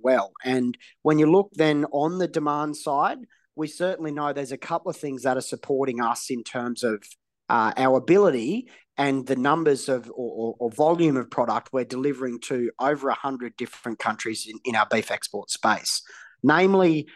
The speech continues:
the exchange rate. Currently today, the dollar, or yesterday, the dollar was at, trading at sixty-eight U S cents.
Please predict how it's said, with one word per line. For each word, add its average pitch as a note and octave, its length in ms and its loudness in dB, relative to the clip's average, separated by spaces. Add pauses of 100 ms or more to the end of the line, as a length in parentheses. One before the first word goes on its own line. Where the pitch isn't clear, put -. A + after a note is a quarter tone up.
(180)
the D3 100 4
exchange C3+ 500 0
rate. G2+ 260 -4 (400)
Currently D#3+ 460 -2
today, C#3 380 -4
the C3+ 100 -12
dollar, B2+ 380 -6 (580)
or B2+ 120 -6
yesterday, C3 460 -2
the B2+ 80 -8
dollar C3+ 300 -2
was C3 200 -6
at, A#2 60 -14 (160)
trading C3 320 0
at G#2+ 80 -8
sixty-eight B2+ 560 0
U B2 180 0
S A2+ 140 -6
cents. G3+ 500 -2